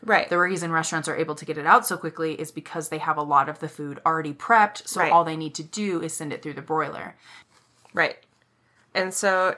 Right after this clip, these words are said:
Speaker 1: usually, like, a restaurant will wanna run out of one to two items a night.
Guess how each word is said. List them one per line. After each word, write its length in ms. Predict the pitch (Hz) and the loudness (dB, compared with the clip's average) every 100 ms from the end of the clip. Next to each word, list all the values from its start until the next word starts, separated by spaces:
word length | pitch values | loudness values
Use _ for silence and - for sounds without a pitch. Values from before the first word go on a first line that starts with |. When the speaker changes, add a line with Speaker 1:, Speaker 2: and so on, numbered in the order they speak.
| - | -4
Speaker 1:
usually, 640 | 240 311 330 349 330 - | 0 0 0 -2 -4 -4
like, 200 | - 233 | -2 0
a 80 | 233 | 0
restaurant 420 | 226 220 240 226 214 | -2 -2 0 0 0
will 120 | 214 | 0
wanna 300 | 202 185 - | 2 2 0
run 320 | 180 202 226 | 0 4 4
out 240 | 220 190 185 | 4 2 2
of 300 | 175 175 - _ | 0 -4 -12 _
one 260 | 185 185 | -4 -4
to 80 | 185 | -4
two 220 | 180 175 165 | -8 -4 -2
items 380 | 147 151 156 | 0 -2 -4
a 60 | 156 | -6
night. 300 | 123 - - | -6 -8 -12